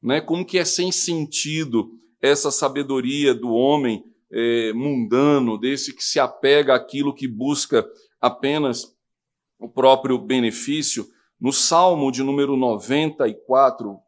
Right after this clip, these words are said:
acompanhe comigo, abra aí o Salmo de número noventa e quatro, é, é a outra citação que, que o apóstolo Paulo faz na, na sua argumentação do porquê que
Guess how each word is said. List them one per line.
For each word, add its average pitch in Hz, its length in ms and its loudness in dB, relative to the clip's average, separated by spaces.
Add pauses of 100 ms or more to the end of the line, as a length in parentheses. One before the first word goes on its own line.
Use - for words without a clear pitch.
acompanhe 127 420 -8
comigo, 120 560 -4 (320)
abra 123 300 -2
aí 120 80 0
o 117 60 -4
Salmo 120 640 0 (280)
de 113 160 -10
número 120 240 0
noventa 123 420 0
e 120 40 -4
quatro, 127 400 2
é, 120 240 0
é - 20 4
a 117 80 4
outra 151 340 2
citação 135 880 -4 (380)
que, 120 480 -4
que 120 80 -4
o 120 60 2
apóstolo 120 500 0
Paulo 113 360 2
faz 127 640 2 (920)
na, 110 300 2
na 110 140 0
sua 131 300 2
argumentação 123 920 0
do 117 160 -4
porquê 143 380 -6
que 127 360 -8